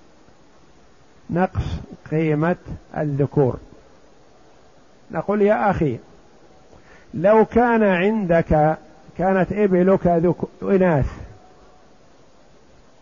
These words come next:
أخذنا منك بنت لبون على مستوى إبلك، إبلك مستوى بنت اللبون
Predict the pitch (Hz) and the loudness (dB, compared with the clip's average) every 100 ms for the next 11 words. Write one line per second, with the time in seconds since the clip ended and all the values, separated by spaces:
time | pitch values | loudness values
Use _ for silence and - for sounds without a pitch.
0 | - - - 170 220 240 220 208 202 190 | -20 -20 -8 -2 0 2 2 2 2 0
1 | 226 220 214 233 247 - - - - - | 0 0 2 2 0 -6 -20 -20 -20 -20
2 | - - - 151 202 226 233 - 220 220 | -20 -20 -20 0 2 2 0 2 2 2
3 | - - 165 165 151 139 101 - - - | -4 -8 -4 -2 0 -2 -2 -12 -20 -20
4 | - - - - - - - - - - | -20 -20 -20 -20 -20 -20 -20 -20 -20 -20
5 | - - - - - - _ - _ - | -20 -20 -20 -20 -20 -20 _ -20 _ -20
6 | - - - 180 214 226 247 247 - 220 | -20 -20 -6 -2 2 2 2 0 2 4
7 | 214 208 220 175 147 143 - - - - | 4 2 2 2 2 0 -2 -4 -4 -14
8 | - - - - - - - - - 208 | -20 -20 -20 -20 -20 -20 -20 -10 -2 0
9 | 220 220 214 214 220 233 - - 202 208 | 2 2 2 2 2 2 2 2 4 4
10 | 214 185 180 233 247 214 196 208 202 185 | 4 4 2 0 0 0 0 0 0 0
11 | 185 208 220 190 185 | 0 2 2 2 0